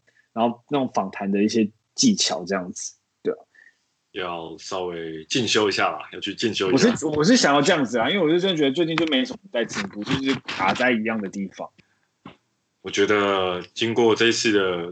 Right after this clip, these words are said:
Speaker 2: 努力，三月后我们也可以期待这个新的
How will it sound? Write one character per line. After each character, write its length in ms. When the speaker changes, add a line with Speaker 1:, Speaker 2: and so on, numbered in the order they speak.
Speaker 2:
努 120
力， 160
三 240
月 200
后 140
我 60
们 240
也 60
可 120
以 220
期 200
待 240
这 120
个 280
新 360
的 400